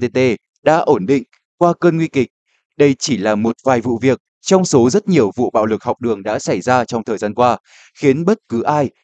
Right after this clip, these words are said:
cũng cảm thấy đau xót. Thực tế này cũng cho thấy tình trạng bạo lực học đường hiện nay thực sự rất đáng báo động, không chỉ gia tăng về số lượng mà tính chất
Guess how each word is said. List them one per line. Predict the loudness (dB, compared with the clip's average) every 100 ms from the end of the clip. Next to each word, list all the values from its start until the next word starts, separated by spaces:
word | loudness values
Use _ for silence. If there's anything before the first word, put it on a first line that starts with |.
| _
cũng | -4 0
cảm | -2 -2
thấy | -4 -8 -6
đau | -10 -8
xót. | -2 0 0 _ _ _ _ _ _ _
Thực | -2 2
tế | 0
này | 4 2 2
cũng | -4
cho | 0 0
thấy | 0 -2 -2 -6 _ _
tình | 0 2
trạng | 0 2
bạo | 2
lực | 2 0
học | -4 0
đường | -2 0
hiện | -2 0
nay | 0 0 -4 _ _
thực | -2
sự | 2 2 2
rất | -2 -4 -4
đáng | -2 2
báo | 2
động, | 2 0 -2 _ _ _
không | 0 2
chỉ | 0
gia | 2 0
tăng | 2 0 0
về | -2
số | 0 -2
lượng | 2 0 0 _ _
mà | 0 0 0
tính | -4
chất | 0 -2